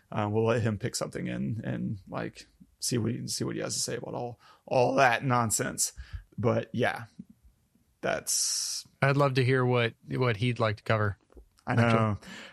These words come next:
Speaker 1: I feel bad 'cause I mentioned, I was like, "Man, I was, I was talking on the Matrix episode how, how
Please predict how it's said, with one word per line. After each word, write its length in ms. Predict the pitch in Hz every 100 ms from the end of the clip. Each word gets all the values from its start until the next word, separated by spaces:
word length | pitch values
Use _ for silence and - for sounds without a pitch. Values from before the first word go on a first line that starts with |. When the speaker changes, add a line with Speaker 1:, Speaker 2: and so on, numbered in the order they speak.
| -
Speaker 1:
I 100 | -
feel 160 | 160
bad 400 | 120 139 135 135 135
'cause 160 | 139
I 120 | 135
mentioned, 380 | 131 143 147 123
I 140 | 120 117
was 120 | 107
like, 180 | 113 120
"Man, 160 | 135
I 100 | 127
was, 200 | 120 107
I 100 | - 113
was 260 | 107 98 - - - - -
talking 320 | 147 120 127
on 140 | 117
the 60 | 110
Matrix 340 | 120 120 117
episode 320 | 117 - 117
how, 320 | 107 110 104 104 - - -
how 320 | 123 113 107